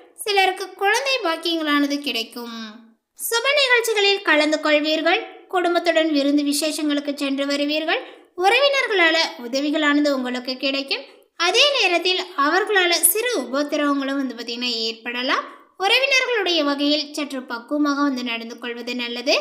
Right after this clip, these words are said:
வெளி வட்டாரத்தில் மதிப்பும் மரியாதையும் உங்களுக்கு கூடும். வாழ்க்கை துணை வழி உறவுகள் உங்களுடைய ஆலோசனைகளை வந்து பார்த்தீங்கன்னா, ஏற்றுக்கொள்வார்கள்.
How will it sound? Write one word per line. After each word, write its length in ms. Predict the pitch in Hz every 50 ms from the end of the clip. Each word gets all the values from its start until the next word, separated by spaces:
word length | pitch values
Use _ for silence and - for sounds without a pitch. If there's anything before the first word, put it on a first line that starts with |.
| - - - - - _ _
வெளி 280 | - 349 403 494 571 605
வட்டாரத்தில் 680 | 554 494 415 - 381 359 339 330 320 320 339 330 339 330 - -
மதிப்பும் 480 | - 285 302 349 415 427 - 453 453 392
மரியாதையும் 640 | 285 247 240 254 262 269 262 262 262 269 269 262
உங்களுக்கு 400 | 240 226 226 226 226 226 240 233
கூடும். 440 | - - 254 254 262 277 339 480 - - - - - _ _
வாழ்க்கை 420 | - 285 285 294 294 294 330 320 311
துணை 260 | 330 302 294 285 285
வழி 220 | 277 262 262 269
உறவுகள் 640 | 269 262 254 254 262 262 254 262 277 277 - 302 226
உங்களுடைய 480 | 247 269 269 269 269 262 262 262 254
ஆலோசனைகளை 720 | 247 247 269 302 349 415 415 427 440 415 392 392 370 349
வந்து 160 | 330 285 262 247
பார்த்தீங்கன்னா, 380 | 254 247 247 247 254 254 240 226 214
ஏற்றுக்கொள்வார்கள். 840 | 214 - - - 247 - 277 269 262 269 277 277 285 294 392 508